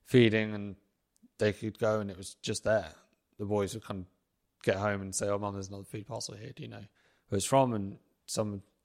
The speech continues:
a lot of the time we kind of didn't know, or, or we knew after a while because we recognised the dish that it was from, or, you know,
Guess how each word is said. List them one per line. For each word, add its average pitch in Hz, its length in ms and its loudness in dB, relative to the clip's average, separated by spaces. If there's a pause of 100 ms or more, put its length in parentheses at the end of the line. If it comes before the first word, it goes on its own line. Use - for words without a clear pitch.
(520)
a 110 40 -2
lot 107 80 4
of - 60 -6
the - 40 -8
time 104 220 -2
we 104 60 -10
kind 107 180 -10
of 95 80 -12
didn't 98 220 -6
know, 107 200 -2
or, 92 220 -10 (840)
or 117 120 6
we 113 120 6
knew 110 300 2
after 104 220 4
a 107 40 0
while 110 200 2
because 104 280 -6
we 110 80 -4
recognised 104 460 0
the 95 60 -12
dish 107 280 -2
that 107 180 -6
it 110 100 -14
was 107 120 -14
from, 113 320 -8
or, 110 160 -16 (760)
you 110 100 0
know, 82 160 -2